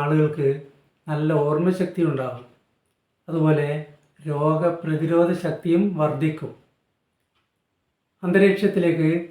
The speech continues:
സസ്യങ്ങളും വൃക്ഷങ്ങളൊക്കെ ധാരാളം പ്രാണോർജം പുറത്തുവിടുന്ന ഒരു സമയമാണ് ഈ സൂര്യോദയത്തിന് മുമ്പുള്ള സമയം. അതുകൊണ്ട്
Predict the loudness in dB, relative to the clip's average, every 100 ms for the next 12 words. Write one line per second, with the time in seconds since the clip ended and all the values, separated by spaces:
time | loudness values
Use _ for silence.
0 | -16 _ _ -4 -2 2 4 4 4 0
1 | -2 -2 0 2 0 0 -2 -2 -10 _
2 | _ _ -6 -2 -2 0 2 4 4 2
3 | 0 0 2 2 2 2 0 -2 -10 _
4 | -6 -6 -2 -2 0 0 0 -2 -4 -4
5 | 0 0 0 0 -2 -4 -16 _ _ _
6 | -12 -8 -4 0 0 0 -2 -4 -4 -4
7 | -2 -2 -4 -6 -8 -10 -14 _ _ _
8 | _ _ _ _ _ _ 4 4 6